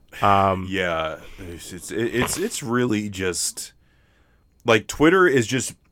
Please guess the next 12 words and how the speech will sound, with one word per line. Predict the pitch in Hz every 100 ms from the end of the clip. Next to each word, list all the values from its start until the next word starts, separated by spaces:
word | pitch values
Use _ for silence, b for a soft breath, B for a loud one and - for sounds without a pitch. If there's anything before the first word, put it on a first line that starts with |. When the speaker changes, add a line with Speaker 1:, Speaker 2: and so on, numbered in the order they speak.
| _ -
Speaker 2:
I, | 120 -
I | 120
almost, | 147 196 - 131 -
I |
just | 165 240
don't | 202
get, | 113 104 -
like, | 90 82 _ -
people, | 95 85 -
like, | 95 92 - _ _ _ _ _ _ - -
you | 113
know, | 123 120